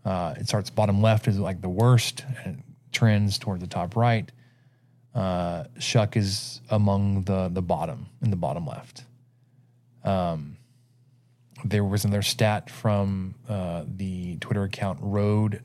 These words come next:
to College Football, Road to C F B. Um, and it says, while it loads,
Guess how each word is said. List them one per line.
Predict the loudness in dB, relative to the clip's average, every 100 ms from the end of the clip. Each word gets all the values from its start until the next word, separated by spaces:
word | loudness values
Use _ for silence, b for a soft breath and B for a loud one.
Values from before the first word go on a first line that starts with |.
| -2
to | 0
College | -2 -4 -4
Football, | 0 0 2
Road | 2 2
to | 0
C | -4 -6 -8
F | -10 -2
B. | 4 6 6 b b b b b b b b b _ 2
Um, | 4 6 4 0 -4 b b b b _ _ _ _ _ -4
and | 0 4
it | 4 2
says, | -6 -8 -8 -4 -4
while | -4 -6
it | -8
loads, | -14 -12 2 2 2 -2 -10